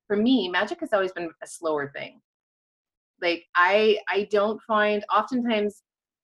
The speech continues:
people are like, "Oh yeah, I wanted it and I got it." It's like, "Well, that's cool for you." But for me, it's more like a set your mind on it,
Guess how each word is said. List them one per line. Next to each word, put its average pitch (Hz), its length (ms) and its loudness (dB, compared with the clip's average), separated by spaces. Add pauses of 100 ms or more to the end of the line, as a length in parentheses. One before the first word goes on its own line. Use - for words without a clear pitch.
people 208 280 -2
are 202 120 6
like, 196 360 2
"Oh 466 160 -2
yeah, 208 200 2
I 202 60 4
wanted 202 320 2
it 285 140 0
and 262 100 -2
I 285 80 2
got 285 240 2
it." - 160 2
It's 214 140 -18
like, 226 120 -6
"Well, 240 140 0
that's 359 260 2
cool 349 220 -4
for 220 80 -4
you." 247 240 -2
But - 180 -2
for 233 120 -4
me, 285 180 0
it's 196 180 -4
more 214 180 2
like 202 180 -2
a 151 160 2 (560)
set 208 240 0
your 233 100 2
mind 202 300 2
on 185 180 0
it, 180 200 -2